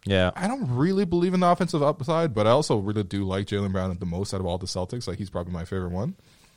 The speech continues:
Speaker 2: It's not saying a lot, but, you know.
Speaker 1: What do you make of Kemba as a Celtic?
Speaker 2: Whatever. Like, yeah, he's just
Speaker 1: Yeah,
Speaker 2: gonna
Speaker 1: Raptor killer, though.
Speaker 2: Oh, yeah, definitely a Raptor killer. Like, it's gonna be a tough game. Like, I wouldn't be surprised if the Raptors lost. Like,
Speaker 1: Right.
Speaker 2: it's on the road. It's,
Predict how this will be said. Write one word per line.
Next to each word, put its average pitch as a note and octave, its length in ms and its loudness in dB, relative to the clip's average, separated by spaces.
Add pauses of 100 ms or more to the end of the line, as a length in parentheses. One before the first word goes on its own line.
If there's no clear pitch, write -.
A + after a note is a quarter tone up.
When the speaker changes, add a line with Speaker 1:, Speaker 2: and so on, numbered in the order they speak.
(320)
Speaker 2:
It's - 100 -14
not F#2 120 -8
saying F#2 160 -4
a E2+ 60 -6
lot, E2+ 300 -8
but, C#2 180 -10
you G2+ 80 -8
know. - 160 -8 (960)
Speaker 1:
What C#3 100 12
do E3 40 12
you F3+ 60 12
make E3 160 12
of B2 60 6
Kemba G2 400 10
as D#2 80 4
a D#2 60 0
Celtic? D2 380 -2 (1500)
Speaker 2:
Whatever. D2+ 440 -8 (1400)
Like, D3 140 -10
yeah, F3+ 140 -6
he's G3 240 0
just A3 120 0
Speaker 1:
Yeah, A3 120 10
Speaker 2:
gonna - 120 8
Speaker 1:
Raptor A#3+ 240 6
killer, D#3 280 8
though. F#2 200 4 (140)
Speaker 2:
Oh, G3 120 8
yeah, D3 100 4
definitely C3 360 4
a G#2+ 60 4
Raptor G#2+ 140 -4
killer. G2 220 -2
Like, E3 140 2
it's A#3 100 -6
gonna D4+ 140 -4
be A#3+ 40 0
a - 40 -12
tough F#3+ 140 0
game. B2 340 0
Like, A2+ 120 2
I A#2+ 60 6
wouldn't F#3 200 4
be D#3 60 2
surprised G#2 300 0
if A2+ 60 2 (120)
the F#2 80 -6
Raptors F2+ 40 -8
lost. - 340 -6
Like, G2 140 0
Speaker 1:
Right. F#2 220 6
Speaker 2:
it's - 120 -2
on G#2+ 120 2
the G2 60 0
road. F#2+ 300 2
It's, - 220 -4